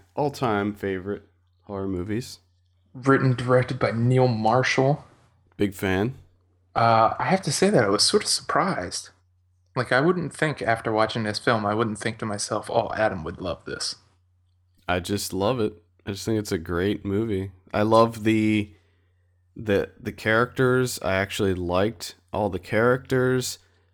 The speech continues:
Speaker 1: I like how it wasn't just the creatures that were, that they were up against. Um, I like for how the majority of the film,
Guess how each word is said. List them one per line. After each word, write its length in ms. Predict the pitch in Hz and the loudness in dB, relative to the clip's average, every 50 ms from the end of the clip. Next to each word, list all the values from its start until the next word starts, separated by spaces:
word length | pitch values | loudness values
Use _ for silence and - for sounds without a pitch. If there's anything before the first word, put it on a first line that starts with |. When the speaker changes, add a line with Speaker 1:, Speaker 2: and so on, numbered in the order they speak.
| _ - | _ -2
Speaker 1:
I 100 | - 90 | 0 0
like 340 | 104 107 113 120 123 127 - | 4 6 6 6 6 4 2
how 480 | - 127 120 113 107 110 110 110 110 - _ _ _ _ _ _ _ _ - | 2 4 6 6 8 6 6 2 0 -6 _ _ _ _ _ _ _ _ 0
it 200 | 117 117 92 82 | 0 0 0 0
wasn't 380 | 104 110 113 117 - 131 110 - | 2 2 2 4 4 2 2 0
just 380 | 107 113 110 104 - - - - | 0 0 0 0 0 -4 -6 -6
the 80 | 98 | -6
creatures 960 | 85 - - - - 104 101 107 104 - 135 127 127 127 131 131 131 - - - _ _ _ - | -6 -6 -8 -8 -4 -2 -2 -2 -2 -2 0 0 0 0 -2 -2 -6 -8 -12 -14 _ _ _ -2
that 160 | 113 92 85 | -2 -2 0
were, 520 | 110 104 104 101 98 95 95 92 87 90 - | 2 2 4 4 4 4 2 0 -2 -4 -4
that 140 | 110 101 98 | -4 -2 0
they 140 | 101 98 92 | 0 0 0
were 180 | 90 85 - | 0 -2 -2
up 200 | - 92 - - | -4 -4 -6 -6
against. 640 | 120 110 117 120 120 123 131 135 - - - - - _ _ _ _ _ _ _ _ _ _ _ _ _ | -8 -4 -2 0 0 0 0 -2 -4 -8 -12 -16 -20 _ _ _ _ _ _ _ _ _ _ _ _ _
Um, 580 | - 90 101 101 95 92 92 92 87 87 - - _ _ _ _ _ | -4 -2 0 0 2 0 0 -2 -4 -4 -8 -10 _ _ _ _ _
I 100 | - 95 | -4 -2
like 260 | 98 104 104 101 101 - | 0 0 0 0 -2 -4
for 380 | - 113 104 98 95 95 - - | -4 -2 -2 0 0 -2 -4 -4
how 360 | 110 110 101 98 95 92 - _ _ _ _ _ _ | -2 -2 0 0 0 -2 -6 _ _ _ _ _ _
the 100 | - 117 | -2 0
majority 580 | 107 101 92 92 - 107 107 117 127 135 120 101 | 2 2 0 0 0 2 4 4 4 4 4 2
of 80 | 85 | 0
the 60 | 87 95 | 0 -4
film, 500 | - - 120 127 131 117 101 98 95 | -6 -4 -2 0 2 2 2 0 -2